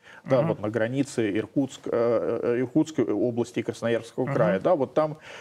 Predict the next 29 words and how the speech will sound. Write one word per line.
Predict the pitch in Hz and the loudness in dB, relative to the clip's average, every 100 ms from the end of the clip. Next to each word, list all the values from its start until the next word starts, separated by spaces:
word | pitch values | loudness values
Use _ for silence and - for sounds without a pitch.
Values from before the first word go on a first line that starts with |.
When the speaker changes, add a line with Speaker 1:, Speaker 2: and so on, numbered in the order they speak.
| - - | -14 -4
Speaker 1:
э, | 123 - | -2 2
территория, | 135 123 151 139 | 0 2 2 2
наверное, | 120 120 127 117 | 2 2 2 0
сейчас | - 117 | 0 0
самого | - 123 117 113 117 | 0 0 0 0 -2
интенсивного | 120 131 - 113 113 | -2 -2 0 0 0
лесопользования, | 110 110 113 - 160 127 113 104 | -2 0 -2 2 2 0 -4 -2
её | 117 | -2
очень | 123 - 110 | -2 -4 -6
хорошо | - 120 - | -2 -2 -2
увидеть | 113 104 110 101 - | -4 -2 -4 -4 -4
на | 110 | -6
снимках, | - 147 147 104 | -6 -6 -6 -6
да, | 104 113 | -2 -2
все | - 131 | 0 -2
её | 117 123 | 0 0
видят. | 120 110 80 - - - - - - - - | -2 -4 -6 -8 -18 -16 -16 -16 -16 -4 0
А, | 127 113 | 2 4
и, | 160 156 | 6 6
Speaker 2:
То | 147 | 6
есть | 143 143 | 6 4
Speaker 1:
э, | |
Speaker 2:
это | 156 156 143 - - | 4 4 4 -2 -2
т-, | 175 175 | 2 2
т-, | 196 | 2
туда | 170 156 196 | 0 2 2
вот | 156 | 2
Ангара | 147 147 147 143 | 2 4 4 6
и | 131 | 2